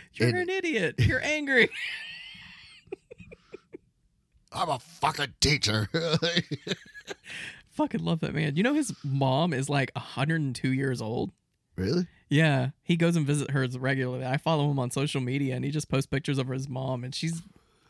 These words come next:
Speaker 1: old as dirt, but looks like the sweetest lady.
Speaker 2: I bet.
Speaker 1: <laughs> But anyway.
Speaker 2: But yeah, I, yeah.
Speaker 1: He's gonna be around for a while.
Speaker 2: Yeah, I, I like Lewis Black and, uh,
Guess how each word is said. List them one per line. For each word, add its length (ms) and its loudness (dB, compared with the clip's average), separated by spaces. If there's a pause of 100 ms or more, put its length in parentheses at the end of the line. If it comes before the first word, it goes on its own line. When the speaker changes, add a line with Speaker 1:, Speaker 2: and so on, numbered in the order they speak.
Speaker 1:
old 260 4
as 160 2 (160)
dirt, 300 2
but 80 2
looks 180 -2
like 140 0
the 40 -16
sweetest 380 -6
lady. 320 -6 (220)
Speaker 2:
I 160 0
bet. 300 -2 (300)
Speaker 1:
<laughs> 120 -2 (600)
But 140 0
anyway. 420 0
Speaker 2:
But 260 2
yeah, 220 4
I, 400 2
yeah. 380 -4 (240)
Speaker 1:
He's 160 0
gonna 100 0
be 120 -2
around 280 -6
for 140 -8
a 60 -10
while. 260 -8 (360)
Speaker 2:
Yeah, 160 2
I, 120 4
I 140 2
like 180 2
Lewis 240 0
Black 320 -4 (180)
and, 340 -4
uh, 220 -4